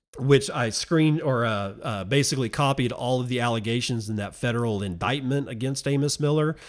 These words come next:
and put it out as a tweet thread, people started getting back to me sh-, with a screenshot of that tweet thread, and every single one of them was hidden by Twitter. So I go over again. So I've been doing this several times this week. I go over to,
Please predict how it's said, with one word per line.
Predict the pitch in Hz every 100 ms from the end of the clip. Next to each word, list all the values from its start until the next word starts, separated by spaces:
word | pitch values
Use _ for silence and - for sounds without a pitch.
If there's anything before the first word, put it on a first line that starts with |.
| - -
and | 104 101
put | 147
it | 123
out | 131 131
as | 107
a | 98
tweet | 131 156 -
thread, | 165 175 180 170 - _ _
people | 165 165 165
started | 165 139
getting | 135 123 117
back | 131 147
to | 139
me | 120 110 101
sh-, | 147 -
with | 127 107
a |
screenshot | - - 160 156 - 135
of | 117
that | 113 -
tweet | 147 151
thread, | - 123 107 101
and | 98 - -
every | 139 135 135 143 135
single | - 135 127 123
one | 120 123
of | 117
them | 110 98
was | 92 -
hidden | 107 87 76 -
by | 104 98 98
Twitter. | - 101 69 55 _ _ _ _ _ _ - -
So | - 110
I | 110 127 123 - _ _
go | 127 127
over | 131 127 139 139
again. | - 110 127 107 120 185 190
So | - -
I've | 110 107
been | 113
doing | 110 120 117
this | 113
several | 135 120 120
times | 127 117 110
this | 110 104
week. | 113 113
I | 120
go | 113 123 123
over | 120 117 117
to, | - 127 113 104